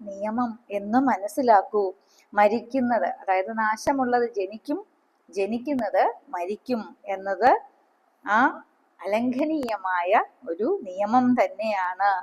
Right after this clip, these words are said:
ഇങ്ങനെ ഇരിക്കെ സ്വധർമാനുഷ്ഠാനത്തിൽ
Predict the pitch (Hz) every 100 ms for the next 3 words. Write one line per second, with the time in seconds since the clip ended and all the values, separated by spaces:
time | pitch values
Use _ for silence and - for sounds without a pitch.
0 | _ - 202 214 262 302 214 170 - 214
1 | 262 403 _ _ _ _ - 262 269 285
2 | 381 339 330 311 320 - 285 233 226 220
3 | 226